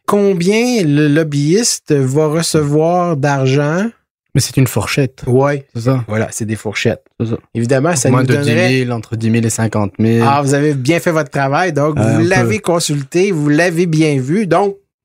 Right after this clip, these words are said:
Speaker 1: mais c'est pas une statistique qui est rendue publique de dire, ben, la, la, les mandats enregistrés sont dans une fourchette de temps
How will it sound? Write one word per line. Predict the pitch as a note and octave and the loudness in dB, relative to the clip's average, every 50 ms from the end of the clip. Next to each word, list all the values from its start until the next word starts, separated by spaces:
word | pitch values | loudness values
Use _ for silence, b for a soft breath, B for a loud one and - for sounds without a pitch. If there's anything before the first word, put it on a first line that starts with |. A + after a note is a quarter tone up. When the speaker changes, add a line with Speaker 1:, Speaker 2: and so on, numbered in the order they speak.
| _ - - | _ -6 -2
Speaker 1:
mais | D#3 E3+ E3 | -2 -2 0
c'est | - - F3 | 0 0 -2
pas | D#3 - G3+ G#3+ | 0 0 0 0
une | G#3+ G3+ | 2 0
statistique | F3 D3+ - - - G3 - - - - - - A3 - - | 0 -2 -4 -2 -2 -4 -2 -2 -8 -6 -2 -2 -2 -2 0
qui | - E3+ D#3+ | 0 2 2
est | D3+ | 2
rendue | D#3+ E3+ E3+ E3 D3+ D#3 F3+ | 2 0 -2 -2 -4 -6 -6
publique | - - E3+ D3+ C#3+ D3+ F3 G3 G3 G3 - | -4 -2 -2 0 2 2 2 2 0 -2 -6
de | D3 C#3+ D3 | -4 -2 -2
dire, | C3+ C3+ D#3 F3 F3+ F3+ B B B B B B B - | 0 0 0 0 0 -2 B B B B B B B -2
ben, | D3+ D#3 E3 E3 | -2 0 0 0
la, | E3+ E3 E3 D#3 D3+ D3 _ _ _ _ _ _ - | -2 -2 -4 -6 -10 -20 _ _ _ _ _ _ -4
la, | B2+ D3 D3 C3+ B2+ B2 A#2+ C3 C3+ C3+ C#3 | -2 -2 0 0 -2 -2 -4 -4 -2 -2 0
les | C3+ C#3 D3 D3+ | 0 2 2 2
mandats | D#3+ E3 E3 D#3+ D3+ D3 E3+ F#3+ G3 F#3 | 2 2 0 0 0 0 0 0 0 0
enregistrés | E3+ D#3+ D#3 D#3 D3+ C3+ - - - D3 D#3 F3+ F#3+ G3 F#3 E3+ | 0 0 0 -2 -2 -2 -4 -4 -4 -2 0 2 2 2 2 0
sont | - - D#3+ D3+ | 0 -2 -2 -2
dans | D#3 D3+ D#3 | 0 0 0
une | D3 D#3 D#3 | 2 0 0
fourchette | C#3 - - D3 C#3+ - - F3+ E3+ D3+ C#3 | 0 -2 -4 -4 -4 0 0 0 0 0 0
de | D3 D3+ D3 | 0 0 0
temps | C#3 _ - E3+ E3+ E3+ | -2 _ -2 -2 -2 -2